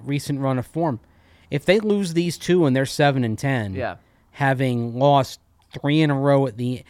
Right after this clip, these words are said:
Speaker 1: having lost, uh, pardon me, it'd be four in a row at the end, and having gone four and ten after a three and oh start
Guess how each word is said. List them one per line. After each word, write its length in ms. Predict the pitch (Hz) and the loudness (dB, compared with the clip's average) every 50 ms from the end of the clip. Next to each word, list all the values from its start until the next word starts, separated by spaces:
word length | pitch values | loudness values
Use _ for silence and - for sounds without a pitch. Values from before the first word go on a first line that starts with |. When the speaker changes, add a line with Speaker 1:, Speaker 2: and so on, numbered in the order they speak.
| - - _ _ | -20 -20 _ _
Speaker 1:
having 300 | - 139 131 139 135 131 | -6 -2 0 0 0 2
lost, 340 | 131 127 127 120 - - | 2 0 0 -2 -2 -4
uh, 100 | 123 113 | -6 -6
pardon 280 | 107 - - 143 165 151 | -4 -2 -2 0 0 0
me, 40 | 127 | -2
it'd 60 | 110 | -4
be 80 | 98 104 | -6 -8
four 280 | - - - 170 214 226 | -12 -8 -4 -2 0 2
in 60 | 180 | 2
a 40 | 135 | 0
row 200 | 117 107 101 95 | 0 -2 -4 -4
at 100 | 92 - | -6 -10
the 120 | 87 92 | -12 -12
end, 320 | 92 92 92 101 104 - - _ _ _ _ _ _ _ _ _ _ _ _ _ _ _ _ | -10 -10 -10 -12 -12 -14 -20 _ _ _ _ _ _ _ _ _ _ _ _ _ _ _ _
and 400 | 139 135 131 127 127 127 123 123 | -4 -2 0 0 0 0 0 -2
having 360 | 117 117 143 139 139 139 135 | -2 -2 0 2 2 2 2
gone 260 | 127 135 131 131 127 123 | 2 2 0 0 0 -2
four 340 | - - 147 143 151 147 | -6 -6 -2 0 2 2
and 100 | 143 135 | 2 0
ten 180 | - - 143 135 | 0 -2 0 0
after 300 | 135 127 123 - - 120 | 0 0 -2 -4 -6 -8
a 40 | 113 | -8
three 260 | - - - 135 127 | -8 -8 -6 -4 -2
and 80 | 123 120 | -2 -2
oh 120 | 110 104 | -4 -6
start 440 | - - - 139 131 131 113 107 | -8 -10 -6 -4 -4 -4 -4 -6